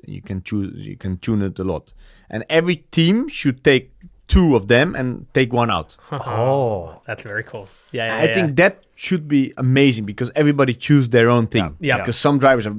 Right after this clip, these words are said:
Speaker 1: very strong, you know, and they will
Speaker 3: Yeah.
Speaker 1: say, "I, I don't need that power steering, we, we get on with it." But the
Speaker 2: Yeah.
Speaker 1: other things are very important. And some other teams, like, "Ah, now we have a very weak driver, we take power steering
Speaker 2: Yep.
Speaker 1: and we take the controls." So I think those three aspects, if you throw that in,
Speaker 3: Yeah.
Speaker 2: Yep.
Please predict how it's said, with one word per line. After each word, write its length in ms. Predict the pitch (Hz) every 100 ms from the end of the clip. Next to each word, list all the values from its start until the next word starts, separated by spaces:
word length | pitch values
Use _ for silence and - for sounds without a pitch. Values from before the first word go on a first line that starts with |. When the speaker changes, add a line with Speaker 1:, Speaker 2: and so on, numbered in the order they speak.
| 143
Speaker 1:
very 180 | 147 139
strong, 400 | - 135 127 127
you 80 | 120
know, 200 | 120 120
and 100 | 113
they 60 |
will 80 | 113
Speaker 3:
Yeah. 60 | 98 95
Speaker 1:
say, 40 | 85 - 107
"I, 40 |
I 40 |
don't 160 | 117 120
need 140 | 120
that 180 | 113 98
power 240 | 127 123 117
steering, 440 | - 120 113 110
we, 100 | 110
we 160 | 107 110
get 160 | 107 107
on 160 | 117
with 120 | 113 110
it." 200 | 113 -
But 160 | 110
the 60 | 131
Speaker 2:
Yeah. 100 | 110
Speaker 1:
other 100 | 113
things 280 | 101 113 101
are 60 |
very 220 | 98 104 101
important. 460 | 92 120 117 - -
And 80 | 117
some 100 | 147
other 140 | 180
teams, 280 | 127 120 104
like, 160 | 95 85
"Ah, 100 | 85
now 200 | 95 98
we 100 | 98
have 120 | 104
a 60 | 101
very 220 | 113 113
weak 220 | 110 120
driver, 340 | 110 117 127 143
we 120 | 120
take 200 | 107 98
power 240 | 113 120
steering 380 | 131 123 127 131 -
Speaker 2:
Yep. 220 | 147 131 131
Speaker 1:
and 100 | 123
we 80 | 107
take 160 | 117
the 80 | 104
controls." 520 | - 101 120 139 190 - _
So 100 | _
I 40 | -
think 320 | 165 160 110
those 280 | 151 214 -
three 140 | 160
aspects, 420 | 127 160 - -
if 140 | 131 123
you 80 | 123
throw 280 | - 165
that 180 | 175 151
in, 260 | 165 247 -
Speaker 3:
Yeah. 100 | 104
Speaker 2:
Yep. 140 | 131